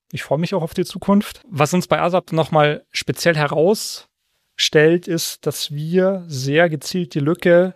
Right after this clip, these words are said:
schließen zwischen, wir verstehen sowohl den Bereich künstliche Intelligenz als auch die Automotive-Domäne. Weil das ist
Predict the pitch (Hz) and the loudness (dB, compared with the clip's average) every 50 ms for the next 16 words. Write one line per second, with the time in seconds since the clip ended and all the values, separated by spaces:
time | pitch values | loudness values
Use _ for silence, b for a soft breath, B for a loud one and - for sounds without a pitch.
0 | _ - - - - 165 160 170 185 175 - 196 180 180 180 180 175 - - - | _ -12 -10 -8 -6 -6 -6 -6 -6 -4 0 0 2 2 2 0 -4 -6 -12 -14
1 | - - 160 - - - 175 170 170 175 156 b b b b b b b - 135 | -8 -6 -4 -4 -2 -2 -2 0 -2 -2 -4 b b b b b b b -6 -4
2 | - - 143 - - - 160 147 131 131 131 143 170 185 175 175 160 147 143 139 | -2 -2 -4 -4 -2 0 0 0 0 0 2 4 4 4 4 4 2 2 0 0
3 | 147 143 151 151 - - - 175 - - - 170 - - 160 147 151 143 143 143 | 0 -4 -4 -6 -8 -6 -8 -8 -6 -4 -8 -8 -6 -6 -8 -6 -4 -4 -4 -2
4 | - 151 151 170 170 - - - _ _ _ _ - 147 131 - - 143 - - | -2 -2 -2 -2 -4 -6 -8 -16 _ _ _ _ -10 -10 -10 -8 -10 -10 -10 -8
5 | 175 160 143 131 - 143 156 143 135 151 143 - - 143 135 139 143 143 147 147 | -8 -6 -6 -6 -6 -6 -6 -6 -8 -10 -12 -10 -8 -8 -8 -8 -10 -12 -12 -14
6 | - _ - 147 147 - 147 - - 170 156 - - - - | -14 _ -6 -4 -4 -4 -2 -2 -4 -4 -4 -6 -12 -14 -18